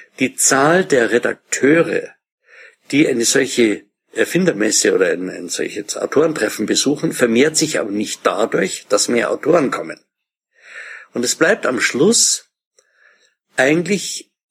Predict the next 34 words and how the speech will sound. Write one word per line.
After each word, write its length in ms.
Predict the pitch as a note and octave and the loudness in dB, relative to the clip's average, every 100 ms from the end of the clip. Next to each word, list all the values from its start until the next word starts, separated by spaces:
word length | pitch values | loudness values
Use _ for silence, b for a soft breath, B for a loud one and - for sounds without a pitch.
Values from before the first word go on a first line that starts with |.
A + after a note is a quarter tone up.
| _ _ - | _ _ 0
immer 260 | G#3 A3 | 2 4
wieder 180 | E3 E3+ | 2 0
mal 260 | D#3 D3 D3+ | 2 2 2
eine 200 | D3 B2+ | 0 -2
Frustration 720 | - C3 - G#2+ - G2+ G#2 | 0 -2 -2 -2 0 0 -2
übrig. 640 | - - - F#2+ - - - _ _ _ B B B B B B | -6 -10 -8 -10 -10 -16 -18 _ _ _ B B B B B B
Es 260 | - B2+ - | 0 0 0
gibt 540 | G#3 - - - _ _ _ _ _ _ _ - | -2 -2 -6 -6 _ _ _ _ _ _ _ -4
Autoren, 760 | B2 - - A#2 B2 D#3 F#3+ - | -4 -4 -6 -2 -2 -2 -6 -8
die 140 | C3+ | -6
gehen 420 | - C3+ D3 C#3 _ | 0 2 0 -4 _
unbefriedigt 800 | F#3 G#3+ C3 - G#2 G#2 D#3 - | 4 4 2 0 0 0 -2 -6
und 180 | - F#2+ | -8 -6
traurig 420 | F#2+ A2 D#3 A#2+ | 0 4 4 2
nach 200 | G2+ - | -2 -2
Hause, 400 | F#2 G2+ A2+ D3 | 0 0 2 2
weil 100 | A#2 | 2
sie 180 | A2+ B2+ | 0 -2
die 120 | - | -4
ganze 360 | - A#2+ D3 D3+ | -2 -2 -2 -4
Zeit 280 | - A#2+ - | 0 0 0
nicht 260 | A2+ - | -6 -4
einen 320 | - C3+ D#3 - | 0 2 2 2
einzigen 420 | A#2+ - B2+ A#2 | 0 0 -2 0
Redakteur 600 | G#2+ G2+ - - B2+ C3+ | 0 -2 -2 0 0 0
an 100 | A2 | 0
ihrem 200 | G#2 F#2+ | 0 0
Stand 320 | - G2 - | 0 -2 0
gesehen 480 | - - G#2 G#2 G#2+ | -2 2 2 2 -2
haben 320 | C3 D3 F#3+ | -4 -4 -2
oder 220 | - G2+ | 0 0
an 120 | F#2 G#2+ | 0 0
ihrem 220 | G#2 - | -2 0
Tisch, 320 | D#3 - | 2 0